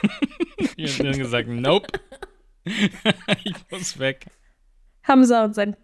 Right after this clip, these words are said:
Speaker 2: Koriandel, ey. Koriandel ist auch so ein kleines Pokémon.
Speaker 1: Ja. Das ist das, äh, Einzige, was ich
Speaker 2: Naja.
Speaker 1: gefangen hab.
Speaker 2: Ihr wisst nicht, aber der hatte das im Rachen.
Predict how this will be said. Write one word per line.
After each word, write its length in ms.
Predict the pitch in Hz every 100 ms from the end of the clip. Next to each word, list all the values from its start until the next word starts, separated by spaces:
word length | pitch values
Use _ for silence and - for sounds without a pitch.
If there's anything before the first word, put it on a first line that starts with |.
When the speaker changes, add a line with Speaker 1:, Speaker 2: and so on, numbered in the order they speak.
| _ _
Speaker 2:
Koriandel, 680 | - 233 214 196 208 208 190
ey. 260 | - 190 196 _ -
Koriandel 680 | 285 254 226 294 254 240 -
ist 120 | -
auch 100 | 214
so 80 | 240
ein 40 |
kleines 340 | 240 226 226 -
Pokémon. 460 | 240 240 214 190 214 _ _ _ _ _ - _ _ _ - _ _ _
Speaker 1:
Ja. 140 | - 123 - - - - - - - - -
Das 140 | 117 104
ist 180 | 113 -
das, 320 | 110 - -
äh, 60 | 120
Einzige, 440 | 110 104 110 226
was 140 | 208 196
ich 40 |
Speaker 2:
Naja. 140 | 185 190
Speaker 1:
gefangen 180 | 196 196
hab. 100 | - _ _ _ _ _ _ _ _
Speaker 2:
Ihr 120 | 262
wisst 220 | 262 392 330
nicht, 240 | 302 -
aber 140 | 233 226
der 140 | 247
hatte 180 | 269 277
das 160 | 247
im 80 | 233
Rachen. 460 | 196 208 - 190 190